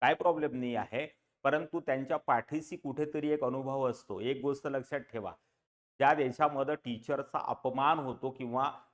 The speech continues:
त्याच्याकडे अशा हेय दृष्टीनं बघितलं जातं, तर तुम्ही बिलकुलच स्पर्धा परीक्षांचे विद्यार्थी नाहीये, तुम्ही पोलीस भरतीच्या लायकीचे सुद्धा नाही आहे, असं मला या ठिकाणी म्हणायचं आहे.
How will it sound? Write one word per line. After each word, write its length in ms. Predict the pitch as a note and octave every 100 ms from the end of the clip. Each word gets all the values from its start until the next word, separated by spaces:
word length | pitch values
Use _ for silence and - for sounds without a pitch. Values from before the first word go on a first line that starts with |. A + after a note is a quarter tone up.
| -
त्याच्याकडे 460 | A#2+ D3 C#3+ C#3+
अशा 240 | C#3+ C3+ D#3
हेय 400 | A2+ A2 C#3+ F#3
दृष्टीनं 520 | D3+ C#3+ - C3+ B2+
बघितलं 420 | A#2 G#2+ A2+ B2
जातं, 400 | A2+ G2+ - C3 - _ -
तर 100 | D3
तुम्ही 300 | D3 C#3 D3+
बिलकुलच 600 | A#2+ A#2 A#2+ C3+ D#3 D#3
स्पर्धा 380 | - B2 A2+ C3
परीक्षांचे 720 | - C3+ B2+ - A#2+ A#2+ C3+
विद्यार्थी 680 | A#2 F#2+ F#2+ B2 A#2+ B2 A2
नाहीये, 760 | G2 G#2 C#3 F3+ E3 G2 - _ _ C3+
तुम्ही 160 | D3
पोलीस 480 | - C3 B2+ E3 A#2
भरतीच्या 540 | A#2 A#2 - E3+ G3
लायकीचे 440 | F3 C3+ - D3 C#3
सुद्धा 340 | - G2+ A#2
नाही 220 | A2 G#2
आहे, 140 | G#2+ D3 _ _ -
असं 240 | A#2+ -
मला 200 | B2+ A#2+
या 80 | G#2+
ठिकाणी 360 | - G#2 G#2+ G2+
म्हणायचं 460 | F2 F2 F2 -
आहे. 240 | F2 -